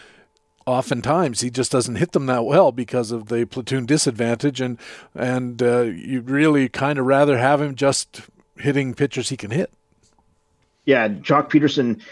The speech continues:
Speaker 2: I think they were gonna try to give him and Schwarber, it was kinda funny listening to that, like, "Well, we're not gonna platoon you," and, like, both teams are about to that point of platooning them.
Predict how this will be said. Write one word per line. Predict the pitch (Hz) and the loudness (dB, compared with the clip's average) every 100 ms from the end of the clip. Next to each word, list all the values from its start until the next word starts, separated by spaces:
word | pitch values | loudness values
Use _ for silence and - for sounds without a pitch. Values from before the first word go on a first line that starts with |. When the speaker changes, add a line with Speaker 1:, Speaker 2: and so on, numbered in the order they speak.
| - _ - | -20 _ 0
Speaker 2:
I | |
think | 143 135 | 2 4
they | |
were | 139 | 2
gonna | 127 123 | 2 -2
try | - 131 | 0 0
to | |
give | 117 117 | 2 2
him | 131 127 | 2 2
and | 113 | 0
Schwarber, | - 135 120 117 110 | 0 0 2 2 4
it | 135 | 0
was | - | 0
kinda | 131 107 | -4 -2
funny | 120 107 | -2 0
listening | 113 110 131 110 | 0 -2 -2 0
to | |
that, | 110 - | 0 -2
like, | 113 185 | -4 0
"Well, | 226 214 | 2 2
we're | 214 | 2
not | 202 | 2
gonna | 185 | 0
platoon | 165 156 175 160 | 0 0 2 4
you," | 135 | 4
and, | 123 117 | 4 2
like, | 113 104 | 0 0
both | 135 113 | 0 0
teams | 131 113 | 0 -2
are | 110 | -2
about | 113 104 | -4 -4
to | 107 | -6
that | 101 - | -8 -6
point | 110 | -8
of | 107 | -6
platooning | - - 110 101 | -10 -6 -4 -4
them. | 104 | -6